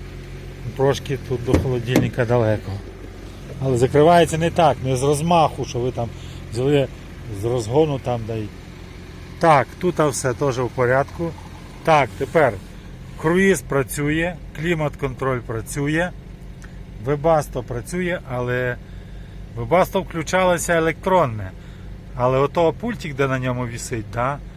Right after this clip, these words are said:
в ньому нема батарейки. А включалося, коли ще ми її пригнали, цю машину, то коли заводиш машину і буде менше вісьми градусів тепла, воно автоматично включається Webasto. Підігрів працює,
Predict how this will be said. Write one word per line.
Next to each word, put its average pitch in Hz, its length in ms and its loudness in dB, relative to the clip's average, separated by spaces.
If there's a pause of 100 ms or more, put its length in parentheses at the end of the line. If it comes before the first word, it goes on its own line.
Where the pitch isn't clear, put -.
(360)
в 123 80 -8
ньому 147 220 -2
нема 139 240 -2
батарейки. 127 720 -2
А 139 60 -6
включалося, 156 640 0
коли 156 220 -6
ще 151 140 -4
ми 156 160 -4
її 147 220 -2
пригнали, 160 500 2
цю 139 180 -6
машину, 120 420 -6 (440)
то 139 60 -8
коли 160 220 -2
заводиш 147 480 0
машину 147 540 -4 (120)
і 143 200 0 (340)
буде 147 220 2
менше 156 420 0
вісьми 143 320 -4
градусів 131 500 -2
тепла, 170 380 0 (340)
воно 196 140 0
автоматично 180 640 -2
включається 113 640 -10
Webasto. 107 500 -10 (520)
Підігрів 139 560 -2
працює, 160 560 -6